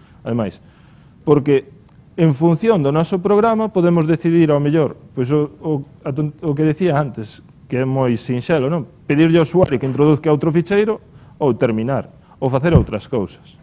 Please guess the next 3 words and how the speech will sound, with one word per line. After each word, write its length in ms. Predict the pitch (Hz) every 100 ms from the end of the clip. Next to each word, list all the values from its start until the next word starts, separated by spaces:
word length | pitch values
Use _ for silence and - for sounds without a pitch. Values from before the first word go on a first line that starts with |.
| - - - - - - - - -
Vale? 240 | 156 113 - - - - - - _ - - -
Ademais, 460 | 139 160 220 214 - - - - - - -
poderíamos 480 | 190 202 247 233 226